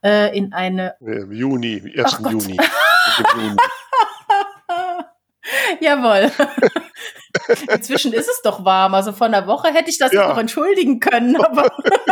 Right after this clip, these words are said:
Speaker 1: <laughs> morgen am ersten Juni darf ich auf einem, äh, ganz tollen Twitch-Kanal zwei Stunden lang, ähm, ja, ein, ein, ein Leseinterview machen. Also ich s-, lese ungefähr eine Stunde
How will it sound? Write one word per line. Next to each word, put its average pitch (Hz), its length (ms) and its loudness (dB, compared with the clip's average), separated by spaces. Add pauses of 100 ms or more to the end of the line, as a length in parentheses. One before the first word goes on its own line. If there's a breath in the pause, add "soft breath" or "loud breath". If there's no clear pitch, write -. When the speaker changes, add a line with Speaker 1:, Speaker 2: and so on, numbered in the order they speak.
(320)
Speaker 1:
<laughs> 508 760 -2
morgen 240 420 2
am 247 140 0
ersten 254 360 0
Juni 269 360 2
darf 214 280 0
ich 226 160 -8
auf 196 140 -6
einem, 185 360 -4
äh, 180 240 -4
ganz 233 220 -4
tollen 214 280 -2
Twitch-Kanal 190 840 -2 (240 loud breath)
zwei 233 420 2
Stunden 302 520 0
lang, 202 480 2
ähm, 208 600 0 (340 soft breath)
ja, 190 300 4
ein, 185 240 -2
ein, 185 240 -4 (280)
ein 196 160 0
Leseinterview 190 840 0
machen. 175 280 -2
Also 196 200 0
ich 202 180 -12 (100)
s-, - 220 -18
lese 277 460 2
ungefähr 302 400 0
eine 226 240 2
Stunde 359 440 0